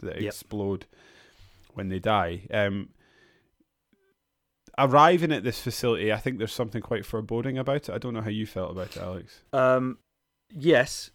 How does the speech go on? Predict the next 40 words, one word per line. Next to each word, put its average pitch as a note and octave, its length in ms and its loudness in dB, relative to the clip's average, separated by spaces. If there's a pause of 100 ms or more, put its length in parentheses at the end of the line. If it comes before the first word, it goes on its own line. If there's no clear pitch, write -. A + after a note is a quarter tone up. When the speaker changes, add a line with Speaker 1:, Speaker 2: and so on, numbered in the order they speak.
Speaker 2:
I B2+ 140 0
completely C3 400 -2
agree B2 260 2
with G#2 120 0
that. F#2+ 260 -6
And, A2+ 180 -6
and A2+ 140 -6
again, B2 280 2
I'm B2 100 0
gonna A2 200 -2
refer G#2 300 -4
back G2+ 220 -6
to - 80 -16
this F#2 200 -14
Digital G#2 420 -10
Foundry G2+ 600 -8 (300)
comparison A2+ 600 0
video G2 220 -6
that F#2+ 60 -8
I F#2 120 -8
watched, F#2 360 -10
where A2 380 -2 (1040)
the C3 180 0
actual D3+ 520 2 (140)
storm D3+ 440 4
and G#2+ 120 -2
rain C3 240 0
effects - 520 -8 (100)
are, G#2 220 -4
are A#2 140 0
actually D3 260 -2
really B2 260 0
reduced A2 600 -6 (280)
in B2 140 -8
this B2+ 160 -6
version C3 440 -2
compared A#2+ 300 -4
to A#2+ 80 -10
the A2+ 140 -2
original, A#2+ 440 -4